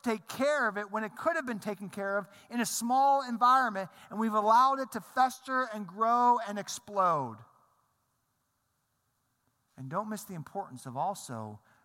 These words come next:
the determination to stop. You know, without this, poor choices just become a habit in our life.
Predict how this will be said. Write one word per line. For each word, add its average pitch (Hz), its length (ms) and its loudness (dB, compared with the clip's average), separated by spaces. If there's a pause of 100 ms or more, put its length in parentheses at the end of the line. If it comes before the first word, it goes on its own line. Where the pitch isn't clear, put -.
(340)
the 135 80 -12
determination 160 880 -12
to 101 60 -18
stop. - 560 -16 (1400)
You 151 100 -8
know, 156 40 -8
without 175 600 -4
this, 127 460 -10 (340)
poor 220 280 -6
choices 196 600 -12
just 147 240 -16
become 170 300 -12
a 143 60 -6
habit 175 680 -6
in 120 220 -12
our 110 160 -12
life. 107 540 -14